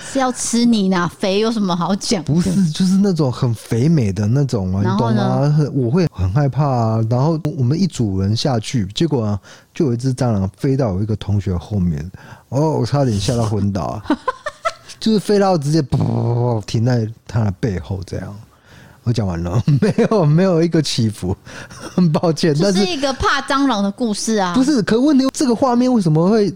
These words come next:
Speaker 2: 存在我脑袋那么久呢？
Speaker 1: 因为你怕蟑螂。
Speaker 2: 对啊，没有，我没有怕蟑螂。
Speaker 1: 啊？你刚讲的那一大串。
Speaker 2: 不是，我是尊重蟑螂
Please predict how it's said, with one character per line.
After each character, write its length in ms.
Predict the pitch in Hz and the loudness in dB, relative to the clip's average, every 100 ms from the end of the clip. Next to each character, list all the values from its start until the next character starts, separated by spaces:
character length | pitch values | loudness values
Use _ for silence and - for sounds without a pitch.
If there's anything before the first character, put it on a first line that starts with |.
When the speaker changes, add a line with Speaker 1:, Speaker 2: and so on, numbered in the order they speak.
| - | -2
Speaker 2:
存 200 | 170 180 | 2 4
在 80 | |
我 140 | 196 143 | 4 2
脑 160 | 139 113 | 2 0
袋 200 | 170 165 | 2 2
那 60 | |
么 120 | 156 | 2
久 240 | 120 104 90 | 0 -2 0
呢？ 280 | 90 98 101 _ | 0 -2 -4 _
Speaker 1:
因 120 | 262 | 0
为 80 | 311 | 2
你 180 | 269 185 - | 4 0 -4
怕 220 | - 175 156 | -6 -4 -2
蟑 260 | 147 151 | 0 0
螂。 200 | 139 - 170 | -2 -4 -2
Speaker 2:
对 160 | 139 | 0
啊， 260 | 110 104 101 | 0 -2 -2
没 140 | 131 175 | 2 2
有， 100 | 143 | 2
我 60 | |
没 120 | 120 180 | 2 2
有 60 | |
怕 160 | 123 127 | 2 0
蟑 180 | 113 110 | 0 0
螂。 40 | |
Speaker 1:
啊？ 500 | 90 - - _ - 554 - - - | -2 -8 -20 _ -2 -2 -6 -12 -2
你 100 | 262 | 0
刚 180 | 359 453 | 0 -2
讲 120 | 254 | -2
的 80 | 226 | 0
那 140 | 285 | 2
一 40 | 285 | 2
大 200 | 294 254 | 0 0
串。 320 | 302 226 180 - _ | 0 0 -2 -10 _
Speaker 2:
不 80 | 175 | 0
是， 180 | 220 190 | 2 2
我 140 | 127 | 0
是 120 | 127 | 0
尊 240 | 185 208 208 | 0 2 2
重 160 | 190 147 | 2 2
蟑 220 | 147 143 | 2 2
螂 180 | 101 | 0